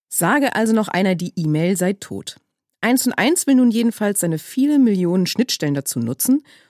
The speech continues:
um den Versicherungsvertrieb über die Konzernmarken G M X und web punkt de zu forcieren. Mit der Vermittlung von Strom-, Gas- und Mobilfunkverträgen ist der Konzern bereits seit vielen Jahren sehr erfolgreich.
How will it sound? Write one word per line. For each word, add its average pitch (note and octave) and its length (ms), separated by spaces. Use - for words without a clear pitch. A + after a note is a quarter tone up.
um D#4 100
den E4+ 100
Versicherungsvertrieb A3+ 1000
über G3+ 120
die F#3+ 100
Konzernmarken D#3 920
G E3 140
M C#3+ 100
X - 280
und F3+ 180
web B2 120
punkt - 120
de C3 160
zu - 160
forcieren. D3+ 540
Mit A#3 160
der C4 80
Vermittlung C#4 440
von G3 160
Strom-, A#3+ 520
Gas- D#3 300
und D3 120
Mobilfunkverträgen C3+ 920
ist - 240
der F3+ 80
Konzern D#3 640
bereits C#3+ 340
seit C#3 160
vielen G#3 360
Jahren F#3 280
sehr C3 140
erfolgreich. B2+ 640